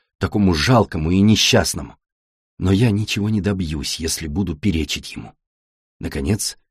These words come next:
приезжает дурацкий лифт. "Мне пора в школу", сообщаю я ему и вхожу в кабину. "Занятия заканчиваются без двадцати четыре. В четыре я жду тебя дома".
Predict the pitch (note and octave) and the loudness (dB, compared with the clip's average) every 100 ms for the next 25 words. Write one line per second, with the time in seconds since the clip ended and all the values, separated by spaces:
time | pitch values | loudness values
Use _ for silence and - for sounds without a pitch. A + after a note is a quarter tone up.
0 | _ - A#2 G2 G2 G#2 A#2+ B2 F2+ F2 | _ 0 2 4 4 4 4 2 0 -2
1 | D#2 D#2+ - D#2 A#1+ - - _ _ _ | 0 -4 -8 -10 -12 -14 -18 _ _ _
2 | _ _ _ A#2 B2 B2+ C3 - - D#2 | _ _ _ 2 4 4 0 0 -2 -2
3 | C2 _ _ _ _ _ - G#2+ F#2+ - | -4 _ _ _ _ _ -2 2 2 2
4 | G2 F2 E2 D2+ D2+ A2+ - _ _ _ | 2 4 2 2 2 0 -2 _ _ _
5 | C#3+ D3 C#3 F2 F#2 - F2 C#2 A#1 G#1+ | 0 2 2 2 0 -2 -4 -4 -8 -14
6 | _ _ _ _ _ _ _ - D#2+ F2+ | _ _ _ _ _ _ _ -8 -2 2
7 | A2+ B2 C#3+ C#3 B2+ A#2+ B2+ C3 C3+ C3+ | 2 4 4 4 4 4 2 2 2 4
8 | C3 - C3 B2+ G#2 A#2+ A2+ A#2 A#2+ G#2+ | 2 2 2 2 2 0 0 0 0 0
9 | G#2 - D2+ B1+ - - G#2 G2 A#2+ C#3 | -2 -2 -6 -6 -6 -4 -2 0 2 2
10 | D#3+ A#2+ A#2 F2+ G2 B2 B2+ G#2 F#2+ D#2 | 2 2 2 0 0 0 0 2 2 0
11 | C2+ A#1 | -4 -8